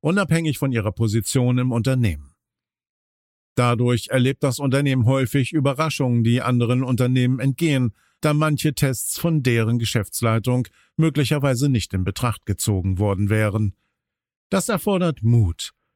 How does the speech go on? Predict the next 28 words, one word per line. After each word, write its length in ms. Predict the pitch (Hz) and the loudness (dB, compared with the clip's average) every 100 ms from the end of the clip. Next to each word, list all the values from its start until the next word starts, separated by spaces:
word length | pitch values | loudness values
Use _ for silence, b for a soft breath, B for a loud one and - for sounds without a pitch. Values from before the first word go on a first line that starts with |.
| _ | _
welcher 380 | 107 120 107 120 | 0 0 2 0
sich 200 | 123 120 | 0 0
in 100 | 113 | 2
diesem 300 | 123 127 131 | 2 0 -2
Fall 360 | - 127 123 123 | 0 2 2 0
in 280 | 92 85 | -4 -6
Kombination 800 | - 113 113 110 113 - 151 160 | -2 0 2 0 -2 0 0 0
mit 160 | 180 170 | -2 0
der 100 | 165 | -2
dazugehörigen 760 | 185 - 220 185 165 151 151 143 | -2 -2 0 2 2 2 0 -2
Expertise 880 | 127 - 131 117 165 139 143 127 _ _ - | -4 -2 -2 0 0 2 0 -2 _ _ -2
um 180 | 139 139 | 0 0
ein 240 | 131 131 | 0 -2
Vielfaches 880 | - 120 110 98 104 87 110 - - | -2 2 2 2 -2 -2 -2 -4 -2
ausgezahlt 800 | 113 85 - 82 - 69 69 - | -2 -2 -6 -8 -6 -6 -8 -10
hat. 280 | - - _ _ _ _ _ _ _ _ | -10 -18 _ _ _ _ _ _ _ _
Ein 180 | 156 190 | -2 0
konkretes 520 | 214 220 240 226 220 | 0 0 0 0 -2
Beispiel 560 | - 127 143 - 113 107 | 0 0 0 0 0 2
hierfür 460 | 107 123 110 123 131 | 4 2 2 0 0
ist 140 | - | -2
die 100 | 135 | 0
Integration 840 | 113 117 110 117 - 135 123 127 | 0 0 0 -2 0 0 2 2
einer 260 | 123 131 135 | 2 2 2
Newsletter-Anmeldefunktion 1900 | 135 123 - 117 120 123 - 147 175 135 117 113 131 127 - 147 139 143 | 4 4 2 0 0 0 -2 -2 2 2 2 0 0 -2 0 0 0 0
in 100 | 143 | 0
den 160 | 165 175 | -2 -2
Checkout-Prozess, 1300 | - 117 101 - 123 110 - 107 98 - 120 107 | -2 -2 -4 -2 -2 -2 -4 -6 -4 0 0 -2